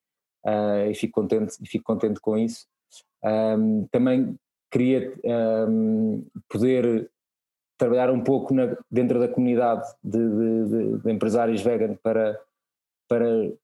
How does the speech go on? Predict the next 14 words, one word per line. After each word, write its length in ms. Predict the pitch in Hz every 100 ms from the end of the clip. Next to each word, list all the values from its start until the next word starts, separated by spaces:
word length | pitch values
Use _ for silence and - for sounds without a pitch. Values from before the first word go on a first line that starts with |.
| _ _ -
todos 240 | 139 131
pensarmos 420 | 127 135 123 117
um 60 | 123
bocadinho 640 | 120 120 131 127 120 113
e, 800 | 104 113 113 110 113 113 110 104
e 60 | 98 _ -
desenvolvermos 640 | 107 113 113 110 117 117
coisas. 500 | - 123 110 104 - _ _ _ _ _ _ -
E 80 | 131
um, 200 | 131 -
foi 180 | - 131
uma 160 | 131 127
das 120 | 107
coisas 460 | 131 123 113 -